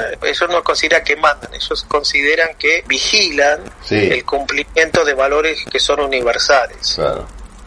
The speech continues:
Speaker 1: Como los derechos humanos, la democracia, etcétera. Pero lo que está pasando, como la respuesta de, de Putin, también varias veces de los chinos, etcétera, y de otros países,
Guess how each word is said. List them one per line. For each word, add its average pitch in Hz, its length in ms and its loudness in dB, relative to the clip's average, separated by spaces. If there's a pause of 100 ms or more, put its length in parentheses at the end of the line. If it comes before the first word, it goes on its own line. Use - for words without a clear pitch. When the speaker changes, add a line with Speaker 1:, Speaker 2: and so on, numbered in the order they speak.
(100)
Speaker 1:
Como 123 140 2
los 120 140 4
derechos 139 320 2
humanos, 139 480 2
la 123 100 2
democracia, 123 800 2
etcétera. - 560 0 (640)
Pero 131 380 2
lo 131 100 2
que - 120 -2
está 185 180 4
pasando, 165 400 2
como - 340 -8
la 135 140 2
respuesta 127 500 0
de, 120 120 -2
de 110 340 -4
Putin, - 400 0 (320)
también 139 280 2
varias 139 260 4
veces 135 220 2
de 120 100 2
los - 120 -4
chinos, 156 480 2
etcétera, 165 520 2
y 110 40 0
de 120 120 2
otros 135 300 0
países, 143 400 0